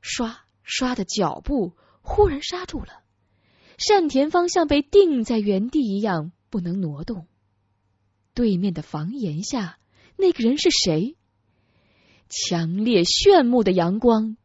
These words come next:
毒辣地照着，那个人半边白亮，半边黝黑，就像一个梦，既虚幻又真实，一点点地转过身子。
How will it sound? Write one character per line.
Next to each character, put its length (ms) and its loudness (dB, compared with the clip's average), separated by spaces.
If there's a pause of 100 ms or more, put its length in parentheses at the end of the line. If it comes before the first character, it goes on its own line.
(100)
毒 360 -2
辣 140 -8
地 100 -8
照 400 -8
着， 180 -18 (800)
那 180 2
个 120 2
人 240 4
半 420 0
边 280 0
白 220 -4
亮， 540 -4 (420)
半 320 -4
边 300 -2
黝 160 -4
黑， 380 -10 (920)
就 140 -6
像 180 -4
一 60 -4
个 140 -4
梦， 260 -6 (800)
既 240 4
虚 360 4
幻 400 -4 (640)
又 120 -2
真 380 2
实， 380 -6 (400)
一 280 8
点 340 2
点 240 4
地 100 -2
转 320 -4
过 100 -6
身 400 -4
子。 220 -20